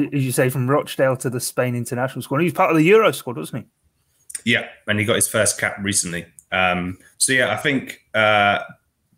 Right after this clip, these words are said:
Speaker 2: there's still, but I would say though, there is still work to be done. Like he's, I mean, in terms of if you step back from it, you know, there's been kind of a s-, a sixteenth place finish and I think a fifteenth place finish.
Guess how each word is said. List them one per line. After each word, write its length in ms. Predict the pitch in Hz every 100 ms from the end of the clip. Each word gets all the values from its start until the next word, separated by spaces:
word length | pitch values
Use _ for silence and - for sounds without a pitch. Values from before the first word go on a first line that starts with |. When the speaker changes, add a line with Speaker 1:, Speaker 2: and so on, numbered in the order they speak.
| _ _ _ -
Speaker 2:
there's 200 | 131 -
still, 240 | - 170 -
but 140 | 123 117
I 140 | 117
would 180 | 139 135
say 260 | - 131 107
though, 240 | 92 92 - - _ -
there 120 | 113
is 160 | 113 -
still 280 | 147 147
work 280 | 131 131 -
to 100 | -
be 140 | 98 95
done. 360 | 110 80 -
Like 380 | 82 95 87 - - _ _ _ -
he's, 640 | - 123 113 - - - -
I 60 |
mean, 300 | 117 113 110
in 160 | 107 113
terms 300 | 135 131 117
of 120 | 110 - - _ _ -
if 140 | 117
you 200 | 120 110
step 360 | - 143 - -
back 240 | 127 -
from 220 | - 82
it, 160 | 95 - _ _ _ _ _ _ _
you 100 | 120
know, 60 | 110
there's 160 | 110 110
been 280 | - 117
kind 140 | 123 110
of 60 |
a 20 | 101
s-, 320 | - - -
a 60 |
sixteenth 600 | - - - - 110 101
place 220 | - 101 -
finish 240 | 104 95
and 100 | 95
I 40 |
think 160 | 92 95
a 40 |
fifteenth 560 | 95 - - 95 - -
place 200 | - 76
finish. 460 | - - - -